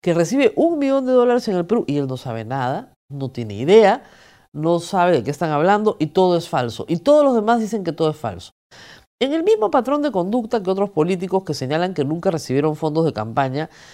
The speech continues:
y vaya que gastó su plata por gusto Odebrecht porque lo han negado en todos los tonos, y la verdad, creo que salvo Lourdes Flores,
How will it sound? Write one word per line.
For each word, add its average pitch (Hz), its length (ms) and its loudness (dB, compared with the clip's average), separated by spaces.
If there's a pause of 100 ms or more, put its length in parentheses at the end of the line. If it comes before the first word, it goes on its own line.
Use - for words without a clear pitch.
(240)
y 113 100 -2
vaya 151 220 4
que 123 100 0
gastó 143 320 0
su 120 160 -6
plata 151 260 2
por 117 120 0
gusto 151 380 0
Odebrecht 170 500 4
porque 113 200 -4
lo 120 120 0
han 170 120 0
negado 165 320 2
en 160 100 -4
todos 185 160 2
los 147 140 2
tonos, 196 380 -2
y 147 80 -4
la 127 100 -2
verdad, 151 460 0
creo 185 180 -2
que 156 80 -8
salvo 113 280 -6
Lourdes 165 300 2
Flores, 190 420 4